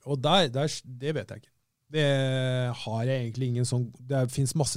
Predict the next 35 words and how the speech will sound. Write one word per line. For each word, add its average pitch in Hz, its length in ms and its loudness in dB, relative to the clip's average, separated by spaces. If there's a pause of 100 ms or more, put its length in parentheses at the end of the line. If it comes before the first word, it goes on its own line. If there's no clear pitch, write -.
teorier, 131 480 -2
men 131 140 -4
det 127 80 -2
er 131 80 0
liksom 120 180 -6
litt, 131 240 -4
eh, 151 140 -4 (260)
litt 147 160 -6
poengløst 139 640 -4
å, 147 140 -2 (100)
å 156 80 -6
begynne 135 220 -2
å - 20 -2
snakke 135 300 -4
om, 196 100 -6
fordi 135 240 0
jeg 123 240 0
sitter 123 240 -6
ikke 123 160 -10
med 127 80 -4
fasit. 123 480 -10 (880)
I 170 80 2
likhet 139 400 4
med 156 200 2
veldig 139 360 2
mye 139 280 -2
annet 120 680 -4
hva 131 200 -2
angår 117 360 -2
muskel-skjelettplager, 123 960 -4
så 165 80 -4 (140)
er 117 100 -6
det 127 80 -2
lite 120 280 -6
fasit. 117 440 -8